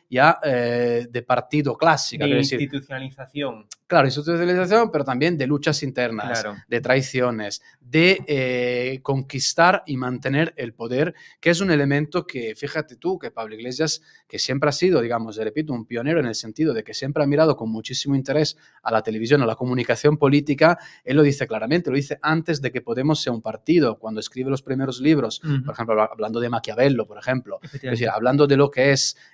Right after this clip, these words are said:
Speaker 1: el cine y la política, que es una relación que él
Speaker 2: Sí.
Speaker 1: siempre mantiene muy viva,
Speaker 2: Sí.
Speaker 1: al fin y al cabo, Iglesias dice,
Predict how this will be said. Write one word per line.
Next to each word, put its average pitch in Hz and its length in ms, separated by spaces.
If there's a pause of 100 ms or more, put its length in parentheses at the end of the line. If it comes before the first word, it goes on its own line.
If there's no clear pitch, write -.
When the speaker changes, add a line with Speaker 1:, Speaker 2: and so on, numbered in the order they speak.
Speaker 1:
el 120 180
cine 170 400
y 123 60
la 117 140
política, 151 440
que 127 60
es 110 60
una 123 100
relación 120 400
que 139 100
él 143 80
Speaker 2:
Sí. 139 100
Speaker 1:
siempre 147 280
mantiene 117 420
muy 156 180
viva, 156 340
Speaker 2:
Sí. - 80 (140)
Speaker 1:
al 113 120
fin 123 140
y - 20
al 123 80
cabo, 151 260
Iglesias 135 380
dice, 117 340